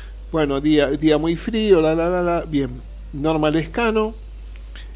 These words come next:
Siguen con los saludos Alba Rosa Gómez. Seguimos con Esther Clan. Bueno, de La Pampa también. Máxima, eh, Máxima Amarilla, que ya la nombré, perdón.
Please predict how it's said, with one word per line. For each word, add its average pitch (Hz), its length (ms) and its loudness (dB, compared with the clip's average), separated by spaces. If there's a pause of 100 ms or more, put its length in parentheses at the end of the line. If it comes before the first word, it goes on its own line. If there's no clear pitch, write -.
(340)
Siguen 151 340 -6
con 143 140 2
los 139 140 0
saludos 151 480 2
Alba 156 240 4
Rosa 143 300 -2
Gómez. 180 680 2
Seguimos 143 640 -4
con 139 240 -6
Esther 147 360 -2
Clan. 180 460 0 (720)
Bueno, 127 280 -4
de 139 140 2
La 139 200 4
Pampa 160 340 2
también. 156 400 0
Máxima, 143 640 -4 (680)
eh, 131 60 -10
Máxima 151 520 -4
Amarilla, 151 420 4
que 123 60 -2
ya 147 140 0
la 143 120 2
nombré, 143 320 0
perdón. 147 560 0